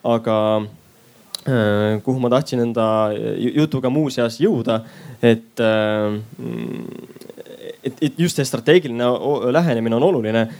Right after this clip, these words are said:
lihtsalt sellepärast, et, äh, kui sa lased as-, asjadel juhtuda, siis nad ei pruugi minna sellises suunas, nagu sulle meeldiks.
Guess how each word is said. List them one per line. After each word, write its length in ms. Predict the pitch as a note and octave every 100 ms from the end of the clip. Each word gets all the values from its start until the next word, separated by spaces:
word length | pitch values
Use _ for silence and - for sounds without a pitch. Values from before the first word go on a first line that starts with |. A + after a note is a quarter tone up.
| - -
lihtsalt 280 | C#3 C#3 A2+
sellepärast, 520 | G#3+ D3 D3 C3+ - B2+
et, 220 | B2+ C3+
äh, 140 | C3 B2+
kui 80 |
sa 120 | C3 C#3+
lased 180 | F3 E3
as-, 140 | F3+ - E3
asjadel 320 | D#3+ B2 F#3+
juhtuda, 300 | A#3+ B2 A#2
siis 160 | C3 C3
nad 160 | C3
ei 80 | C#3 C#3
pruugi 260 | A3+ D#3+
minna 200 | D#3+ D3+
sellises 360 | C#3+ D#3+ C3+ C3
suunas, 280 | D3 B2+ B2
nagu 160 | A#2 A#2
sulle 160 | A#2 A2
meeldiks. 380 | F#2+ - -